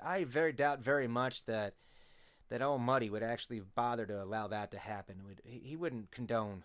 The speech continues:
that kind of action. He's not that, he's not that kinda, not that kinda person. He's, he's good people. One of the few. But it wouldn't surprise me if there is others on the council that would have thought that would have been an acceptable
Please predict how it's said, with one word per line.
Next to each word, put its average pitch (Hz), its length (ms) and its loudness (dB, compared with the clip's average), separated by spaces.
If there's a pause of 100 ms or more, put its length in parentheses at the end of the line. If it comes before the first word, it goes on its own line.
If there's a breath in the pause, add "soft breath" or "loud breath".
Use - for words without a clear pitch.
(160)
that 110 180 -6
kind 101 240 -12
of 92 80 -16
action. 92 380 -14
He's 107 240 -14
not 107 220 -10
that, 98 200 -12 (640)
he's 110 100 -20
not 104 180 -16
that - 160 -20
kinda, 95 360 -14 (140)
not - 100 -14
that - 160 -18
kinda 113 160 -14
person. - 380 -14
He's, - 160 -14
he's - 160 -12
good 165 200 -4
people. 98 280 -14 (580)
One 156 160 -2
of 113 80 -6
the 101 60 -14
few. 95 220 -12 (840 soft breath)
But 113 220 -2 (1000)
it 202 80 2
wouldn't 214 200 8
surprise 160 460 8
me 170 80 0
if 147 80 -2
there 127 220 4
is 101 200 -6 (440)
others 156 340 8
on 147 120 2
the 135 60 -6
council 139 420 -4
that 120 120 -2
would 117 140 0
have 104 100 -4
thought 131 240 2
that 127 180 0
would 117 120 -4
have 104 120 -4
been 123 160 0
an 113 120 -2
acceptable 110 880 -6